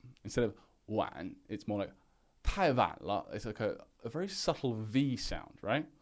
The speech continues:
But it's just, just, you know, there's subtle differences. Um, but yeah, that particular video, there's not a difference as far as I can tell. But maybe in the Anki cards, she was trying to enunciate clearer. She wanted, she wanted to say it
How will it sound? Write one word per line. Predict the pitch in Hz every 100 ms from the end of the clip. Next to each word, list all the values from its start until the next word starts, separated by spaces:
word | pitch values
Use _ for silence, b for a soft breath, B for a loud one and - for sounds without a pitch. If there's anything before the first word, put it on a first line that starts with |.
| b b b b b _ _
But | -
it's | 185 -
just, | 202 - _ -
just, | - 156 - _
you | 135
know, | 123 -
there's | 123 139 135
subtle | - 147 127 123
differences. | 117 - 98 - 73 - -
Um, | 104 104 101 92 95 _ _ _ _ - - _ _ _
but | 156
yeah, | 160
that | 135 170
particular | 185 - 175 190 170
video, | 165 175 185 -
there's | 110 107
not | 135
a | 143
difference | 147 - 151
as | 127
far | 131
as | 117
I | 117
can | 117
tell. | 110 127 151 - b b
But | 120
maybe | 143 143 139
in | 123
the |
Anki | - 123 127 110
cards, | - 92 87 -
she | - 117
was | 107
trying | - 123 110
to | 101
enunciate | - 107 113 127 - 117 110 -
clearer. | - 117 117 127 143 143 B B B
She | -
wanted, | 117 101
she | - 117
wanted | 107 -
to | 110 98 - _ _ _
say | - 123
it | 110